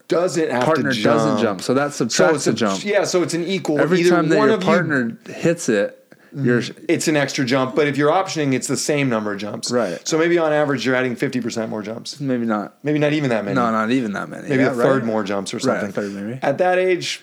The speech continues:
Speaker 1: they're not gonna care, but as they go along
Speaker 2: And then long tournaments in the heat.
Speaker 1: Right. Well, if there's a lot of wind, deep
Speaker 2: Yeah.
Speaker 1: sand, like, there's, and there's things you don't see as much on international that you see
Speaker 2: Yeah.
Speaker 1: more A V P, right?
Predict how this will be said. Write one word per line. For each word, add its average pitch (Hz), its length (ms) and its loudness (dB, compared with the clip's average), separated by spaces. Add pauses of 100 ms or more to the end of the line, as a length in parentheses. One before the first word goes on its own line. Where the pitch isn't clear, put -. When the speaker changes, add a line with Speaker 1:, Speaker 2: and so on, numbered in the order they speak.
Speaker 1:
they're 151 180 0
not 135 160 0
gonna 127 160 -4
care, 131 320 0
but 127 160 0
as 127 240 -2
they 143 180 0
go 131 320 0
along 135 380 0 (160)
Speaker 2:
And 123 160 -2
then 113 220 2
long 113 260 0
tournaments 110 600 -2
in 110 100 -2
the 107 80 -2
heat. 104 420 -2
Speaker 1:
Right. 113 500 -2
Well, 175 120 4
if 143 60 -2
there's 156 160 2
a 139 40 2
lot 143 160 2
of 131 100 0
wind, 127 420 0
deep 127 220 -2
Speaker 2:
Yeah. - 60 -4
Speaker 1:
sand, 123 460 0
like, 113 160 0
there's, 151 260 0
and 185 200 -2
there's 175 120 0
things 156 220 -2
you 131 60 2
don't 135 200 0
see 147 200 -2
as 131 160 -4
much 131 480 -4
on 131 100 -4
international 143 460 -2
that 135 80 0
you 131 100 0
see 113 140 0
Speaker 2:
Yeah. 131 40 0
Speaker 1:
more 127 280 -2
A 120 80 -2
V 117 140 -2
P, 127 380 -2
right? 123 360 -2